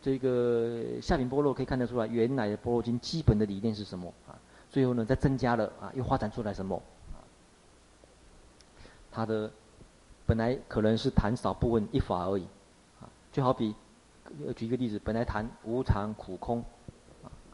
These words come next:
假定我们举这个例子，诶，可能基本上只有谈无常、苦、空、无我，谈这边，后来又增加了，应该增加这些、这些、这些、这些，分量就增加两倍了。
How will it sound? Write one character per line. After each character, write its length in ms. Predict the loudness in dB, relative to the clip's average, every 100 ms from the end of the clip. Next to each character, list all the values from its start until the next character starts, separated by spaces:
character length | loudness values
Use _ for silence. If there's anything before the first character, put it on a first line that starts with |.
| -20 -20 -20 -10 -10 -8
假 160 | -8 -2
定 180 | 0 0
我 60 | -2
们 120 | -4
举 160 | -4
这 100 | -2
个 60 | -2
例 160 | -2 -4
子， 180 | -8 -14 -20 -20 -20 -20 -20 -20 -20 -20 -20 -20 -20 -18 -10 -6
诶， 100 | -8 -10 -20 -12
可 120 | -2
能 100 | -2
基 120 | 0
本 120 | 0 0
上 100 | 0
只 120 | 0
有 40 |
谈 200 | 0 -2 -2
无 180 | -2 0
常、 320 | -2 -4 -8
苦、 160 | -8
空、 140 | -6 -2
无 100 | -2
我， 140 | -4 -6
谈 120 | -12
这 60 | -12
边， 120 | -18 -20 -20 -20 -12
后 140 | 4 8
来 80 | 8
又 40 |
增 160 | 8 6
加 160 | 6
了， 140 | 6 2
应 100 | 2
该 120 | 2
增 180 | 4 4
加 80 |
这 120 | 4 2
些、 100 | 0
这 100 | 0
些、 100 | 0
这 120 | 0
些、 120 | -2
这 100 | -4
些， 140 | -8 -16 -20 -20 -20 -20 -2
分 180 | 0 2
量 140 | 0
就 80 | 0
增 160 | -2
加 100 | 0
两 160 | 2 0
倍 220 | 0 0
了。 80 | 0